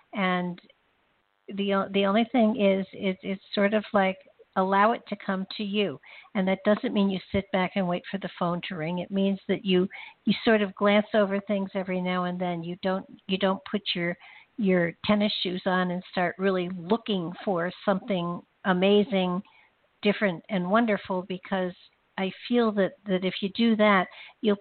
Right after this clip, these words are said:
put off the magic that's coming your way, probably in the January time frame. It feels as though, uh, you, you need to sort of be developing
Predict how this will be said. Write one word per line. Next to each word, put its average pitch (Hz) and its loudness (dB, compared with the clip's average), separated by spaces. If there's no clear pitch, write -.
put 247 2
off 226 4
the 196 0
magic 190 -2
that's 180 -14
coming 185 0
your 175 -4
way, 196 2
probably 320 0
in 214 4
the 202 2
January 190 2
time 185 -2
frame. 160 -6
It 160 -12
feels 208 -2
as 196 -4
though, 185 4
uh, 185 4
you, 196 -2
you 202 0
need 208 2
to 226 -6
sort 196 0
of 185 -2
be 196 0
developing 185 2